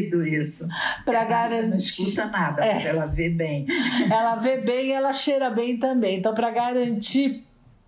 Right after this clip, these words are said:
Speaker 2: que ela suba, né, quando ele quer se apresentar, ele usa o movimento e uma artimanhazinha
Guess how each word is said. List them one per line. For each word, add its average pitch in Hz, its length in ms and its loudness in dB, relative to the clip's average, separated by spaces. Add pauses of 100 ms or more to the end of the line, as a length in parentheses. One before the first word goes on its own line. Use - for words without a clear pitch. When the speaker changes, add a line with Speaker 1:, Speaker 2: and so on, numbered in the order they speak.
(600)
Speaker 2:
que 208 180 0
ela 202 260 2
suba, 226 640 2
né, 196 380 2
quando 185 300 0
ele 180 200 2
quer 190 180 2
se 214 120 0
apresentar, 208 1040 0 (200)
ele 208 300 4
usa 214 800 4
o 196 120 0
movimento 247 1040 2
e 392 240 4
uma 339 500 2
artimanhazinha 208 1040 0